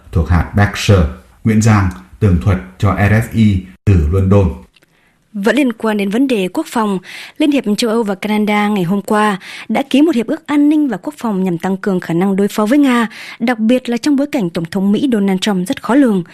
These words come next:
Speaker 2: Hiệp ước được ký kết ngay trước thềm hội nghị thượng đỉnh Liên minh Bắc Đại Tây Dương, với việc các đồng minh sẽ cam kết tăng chi tiêu quân sự. Từ Bruxelles, thông tín viên Pierre Benazer cho biết cụ thể.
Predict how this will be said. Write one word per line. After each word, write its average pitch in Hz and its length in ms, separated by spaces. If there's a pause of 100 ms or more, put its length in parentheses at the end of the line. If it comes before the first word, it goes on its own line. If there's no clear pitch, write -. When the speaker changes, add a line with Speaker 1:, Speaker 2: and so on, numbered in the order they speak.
(260)
Speaker 2:
Hiệp 214 120
ước 285 160
được 190 120
ký 214 100
kết 277 260
ngay 214 240
trước 311 200
thềm 196 160
hội 180 140
nghị 196 140
thượng 208 260
đỉnh 165 160
Liên 190 120
minh 202 120
Bắc 294 120
Đại 196 160
Tây 208 180
Dương, 208 280 (380)
với 277 120
việc 294 140
các - 160
đồng 220 280
minh 277 160 (140)
sẽ - 120
cam 190 220
kết 262 160 (140)
tăng 226 240
chi 220 100 (100)
tiêu 190 180
quân 240 140
sự. 214 300 (420)
Từ 233 180
Bruxelles, 226 540 (340)
thông 269 140
tín 233 160
viên 247 240 (220)
Pierre 233 180
Benazer 196 440
cho 185 120
biết 220 160
cụ 139 100
thể. 202 260